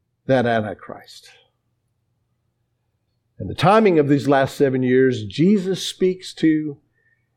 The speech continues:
in the Olivet Discourse. Do you remember when the disciples are walking with Jesus to the Mount of Olives and they go by the temple? And the temple was one of the wonders of the world.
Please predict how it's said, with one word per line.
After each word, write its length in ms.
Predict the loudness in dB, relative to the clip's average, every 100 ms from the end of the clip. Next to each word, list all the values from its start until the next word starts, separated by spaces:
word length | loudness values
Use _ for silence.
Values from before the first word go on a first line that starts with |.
| _
in 160 | 0 4
the 160 | 2
Olivet 580 | 2 4 2 2 2 2
Discourse. 540 | 0 -2 -2 -2 -2 -2
Do 100 | 0
you 120 | 2
remember 760 | 2 2 2 2 0 -2 -10 _ _ _ _ _ _ _
when 180 | -2 0
the 80 | 2
disciples 1080 | 0 0 0 2 2 0 -2 -4 -12 -20 -20 _ _ _ _ _ _ _ _ _
are 100 | -4
walking 460 | 2 2 2 -2 0
with 140 | 0
Jesus 380 | 0 -2 -2 -6
to 100 | -2
the 80 | 0
Mount 240 | 2 2
of 80 | 2
Olives 420 | 2 2 2 -2
and 100 | -4
they 100 | -2
go 200 | 0 0
by 240 | 2 0 0
the 140 | -4
temple? 580 | -6 -4 -4 0 2 2
And 100 | 0
the 60 | -2
temple 360 | -2 0 0
was 180 | 0 0
one 220 | 0 0
of 120 | 0
the 80 | -2
wonders 480 | 0 0 0 -2 -2
of 140 | -2
the 80 | 0
world. 580 | -2 -2 -2 -4 -6